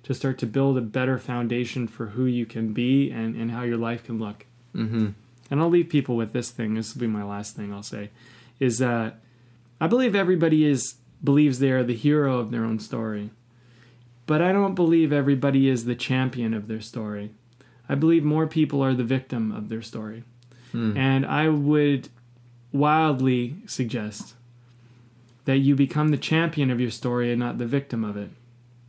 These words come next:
Speaker 1: Because the victim makes excuses for why their dreams don't occur,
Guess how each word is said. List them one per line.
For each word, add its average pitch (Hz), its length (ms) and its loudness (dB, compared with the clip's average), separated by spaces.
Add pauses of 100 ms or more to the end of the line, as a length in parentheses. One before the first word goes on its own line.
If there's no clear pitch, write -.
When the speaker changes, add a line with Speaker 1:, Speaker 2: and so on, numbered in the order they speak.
(580)
Speaker 1:
Because 131 300 0
the 135 80 2
victim 143 640 0 (600)
makes 139 340 2
excuses 139 720 0
for 135 160 -2
why 123 180 -2
their 120 160 -2
dreams 131 380 0
don't 120 180 -6
occur, 107 440 -8